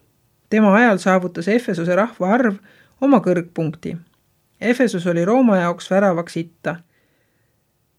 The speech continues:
Antoninus kinnitas Efesuse Ida-Rooma esilinnaks. Artemise tempel Efesuses oli üks seitsmest maailmaimest. Selle katus olevat pilvi riivanud.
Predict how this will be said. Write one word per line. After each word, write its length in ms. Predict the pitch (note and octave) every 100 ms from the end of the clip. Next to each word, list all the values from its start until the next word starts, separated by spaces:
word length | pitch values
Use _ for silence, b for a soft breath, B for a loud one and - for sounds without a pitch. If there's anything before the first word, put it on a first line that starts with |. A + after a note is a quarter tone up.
| _ _
Antoninus 520 | F#3+ A3 C#4 B3 G3+ -
kinnitas 560 | A3+ G#3+ G#3+ F3 E3+ -
Efesuse 560 | A3 B3 A3+ F#3+ F3+
Ida-Rooma 600 | G3+ B3 G3 G3+ G3+ F3
esilinnaks. 720 | E3 F#3+ E3 D#3+ E3 F#3+ - - _ _ _ _ _ _ _ _ _ -
Artemise 500 | F#3 F3 A#3+ A#3 F#3+
tempel 440 | G#3+ C4 C#4 F#3
Efesuses 600 | F#3 F#3+ F#3+ F3+ F#3 F3
oli 180 | - A#3+ A3+
üks 160 | A3 -
seitsmest 480 | G3+ G3 G#3 F#3+ F#3
maailmaimest. 720 | E3 D#3+ D#3+ D#3+ D#3 D#3 - _ b b b b b b -
Selle 460 | - B3+ A3+ F3 -
katus 400 | B3+ C#4 A#3 E3+
olevat 320 | F3+ E3 F#3+ -
pilvi 320 | A#3 F#3+ E3
riivanud. 500 | E3+ E3+ D#3+ D#3 D#3